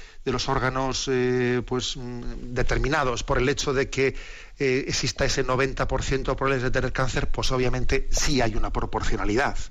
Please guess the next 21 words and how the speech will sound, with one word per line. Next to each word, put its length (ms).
¿eh? 140
Sería 340
más 200
difícil, 500
pues, 180
tomar 220
una 120
decisión 480
moral, 320
pues, 140
cuando 260
la, 140
cuando 320
el 80
tanto 320
por 120
ciento 300
es 100
de 80
otro 240
calibre, 540